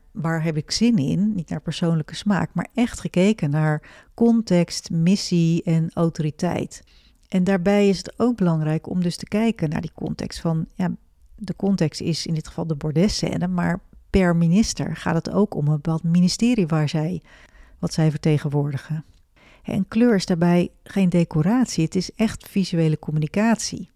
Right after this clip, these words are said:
En stijl is geen oppervlakkigheid, het is regie. Hè, want zonder regie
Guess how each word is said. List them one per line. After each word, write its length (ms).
En 200
stijl 720
is 220
geen 220
oppervlakkigheid, 840
het 120
is 140
regie. 540
Hè, 100
want 140
zonder 300
regie 600